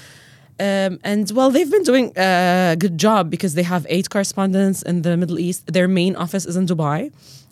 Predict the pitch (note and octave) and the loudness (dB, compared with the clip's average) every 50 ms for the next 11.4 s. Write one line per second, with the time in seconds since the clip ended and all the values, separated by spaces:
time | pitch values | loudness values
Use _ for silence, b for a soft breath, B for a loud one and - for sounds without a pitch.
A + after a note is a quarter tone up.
0 | B - D#3 F3 F3 E3 E3+ E3+ D#3+ D3 E3 E3 - F#3 E3+ E3 - - F3+ F3 | B -8 -6 -4 -2 -2 -2 -2 -2 -4 -6 -4 -4 -4 -4 -4 -4 -4 -4 -2
1 | F3 F3 E3+ D3 E3 D#3+ D3+ - D#3+ D#3+ C#3 D3+ D#3 D3+ - D#3+ D3+ D3+ D3+ D3+ | -2 -2 -2 -4 -4 -6 -4 -4 -4 -4 -2 -4 -4 -4 -6 -4 -2 -2 0 0
2 | D3+ C#3+ - - - - C#3+ C3 - - A3+ A#3+ A#3+ A#3 A#3+ A#3 A3+ A3+ A3+ A3+ | -2 -2 -6 -10 -10 -8 -8 -6 -6 -4 -4 -2 -2 -2 -2 -2 -2 -2 -2 -2
3 | A3+ A3 A3 A3 A3 G#3+ G3 D3+ C3 D3+ F#3+ A3 G3+ A3 A3+ A3+ G#3+ G#3+ A3 G#3+ | -2 -2 -2 -2 -2 -2 -4 -4 -4 -4 -4 -4 -4 -4 -4 -4 -4 -4 -6 -6
4 | G#3 G3+ - - F#2 G2 - A2+ D3+ G#3 G#3 G#3 G3 F3 F#3+ F3 E3 F3 E3+ F#3 | -6 -8 -8 -10 -12 -12 -6 -2 0 2 2 2 2 2 0 2 2 2 0 0
5 | G3 F3 E3 F3 E3+ E3+ - - - F3+ F#3 G3 F3 E3 C#3+ C#3 B2+ - - - | 0 -2 -2 -2 -4 -4 -6 -6 -2 0 0 2 2 0 -2 -2 -4 -6 -8 -10
6 | D#4 B B B B B B B B B B B B B - - - - A#3+ A3 | -12 B B B B B B B B B B B B B -6 -4 0 2 2 2
7 | A3 A3 G#3+ G#3+ G#3 G#3 G#3 G#3 G3 G3 - G3+ G#3+ G3 G#3 G#3+ A3+ C4+ - - | 4 2 2 2 4 4 4 2 2 0 0 0 0 2 2 0 0 -2 -2 -2
8 | A3 G3+ G3+ G#3 F#3 - - - - E3 E3 E3 D3 C#3+ C3 E3 D#3+ D#3 D#3 D#3 | 0 0 0 0 0 -2 -2 -2 0 0 0 0 -2 -2 0 0 0 2 2 0
9 | D3+ D3+ D3+ D3 D3 D3 D3 C#3+ C#3+ C#3 C#3+ - - - E3 D#3 - G3 F#3+ F#3+ | 0 0 0 0 0 0 -2 -2 -2 -4 -6 -6 -6 -6 -6 -4 -2 -2 -2 -2
10 | - - D3+ C#3+ C#3 - - - D#3+ D#3+ D#3 - - D#3 C#3 C#3+ D#3 D3 C#3+ C#3+ | -2 -4 -6 -6 -8 -8 -8 -4 -4 -4 -4 -4 -4 -6 -4 -4 -4 -4 -4 -6
11 | C#3+ - E3 E3+ D#3+ C#3+ - - | -4 -4 -2 -2 -2 -2 -4 -8